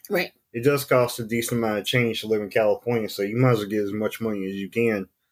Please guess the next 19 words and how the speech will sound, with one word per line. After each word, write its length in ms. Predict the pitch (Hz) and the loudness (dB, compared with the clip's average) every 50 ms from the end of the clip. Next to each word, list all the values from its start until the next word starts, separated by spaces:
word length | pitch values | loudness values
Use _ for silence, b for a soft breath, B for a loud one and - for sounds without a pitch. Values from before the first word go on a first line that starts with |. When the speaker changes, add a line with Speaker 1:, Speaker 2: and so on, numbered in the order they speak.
| _ _ _ | _ _ _
Speaker 2:
stock 420 | - - - - 120 113 110 - | -12 -4 2 2 4 4 2 2
that 220 | - 107 101 95 98 | 0 0 0 2 2
dough, 300 | 104 110 117 120 110 104 | 4 6 6 4 4 2
and 340 | 98 98 92 95 92 95 - _ _ _ _ _ _ _ _ _ _ _ _ - 92 | 0 -2 -2 -6 -8 -12 -14 _ _ _ _ _ _ _ _ _ _ _ _ -8 -2
basically, 680 | 107 107 107 110 - - - 113 107 104 101 95 90 - _ _ _ _ | 2 4 4 4 2 0 0 2 2 2 2 0 -4 -8 _ _ _ _
you 100 | - 117 | -4 -2
know, 300 | 107 101 95 92 90 87 - _ _ | 0 0 0 0 -2 -4 -10 _ _
be 140 | - 110 107 | -2 -2 -2
the 100 | 95 90 | -2 -2
star 320 | - - 110 113 123 117 | 0 2 4 4 4 4
of 80 | 104 95 | 2 0
the 60 | 95 | -2
show 320 | - - - 95 92 90 | -2 0 2 2 2 0
for 140 | - - 98 | 0 -4 -8
the 100 | 92 98 | -8 -8
minute 360 | 101 101 101 101 104 90 - 104 | -8 -6 -6 -6 -6 -8 -10 -10
you 280 | 101 101 101 95 90 - - | -10 -8 -8 -8 -10 -6 -2
have 200 | - 104 104 98 95 | -2 0 0 -2 -4
it. 140 | 95 - | -8 -12